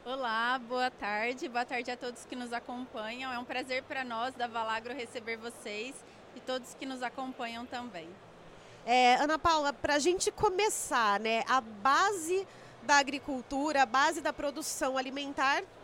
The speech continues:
Speaker 2: é a água, né? Então explica mais um pouquinho pra gente da importância desse recurso, ah, da utilização dele, como que ele tem sido utilizado ao longo do tempo pelo produtor rural.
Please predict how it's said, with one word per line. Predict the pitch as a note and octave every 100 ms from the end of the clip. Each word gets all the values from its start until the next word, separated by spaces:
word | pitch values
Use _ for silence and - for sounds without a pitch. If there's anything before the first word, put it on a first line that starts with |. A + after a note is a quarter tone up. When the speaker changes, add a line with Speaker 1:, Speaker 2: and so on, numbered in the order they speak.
| - -
Speaker 2:
é | A4+ A#4
a | A#3
água, | G3 F3 F3 F3+ F#3+
né? | G3+ G#3+ A3 - - -
Então | B3+ D#4 D#4+
explica | - G4+ A4+
mais | G#4+ F#4
um | E4
pouquinho | D#4 D4+ D4+
pra | C#4 C4+ A#3
gente | G3+ C4+ D4 D#4 E4
da | D#4 C4
importância | C4+ C#4 C#4 C4+ D#4+ F4 F#4+ E4
desse | C#4 C#4 C#4
recurso, | B3+ A3 C#4 C#4+ D4 - D#4 C#4 - - -
ah, | B3 A#3+ A#3+ A#3+ A#3 A#3 G#3
da | C4+ C4+
utilização | D4+ - D4 C#4 C#4+ C#4 - D#4+ E4 D4+
dele, | C4
como | C4+ E4+ F4
que | E4+
ele | D#4
tem | - D#4
sido | D4+ - F4 D#4+ F#4 -
utilizado | E4 - D4 B3 C4+ C4+ C4+
ao | B3+
longo | C4 D4 D4
do | B3+
tempo | C#4 C4+ B3 A#3+ A#3+
pelo | B3 A#3
produtor | - A3+ A#3 A3+
rural. | A3 G3 D#3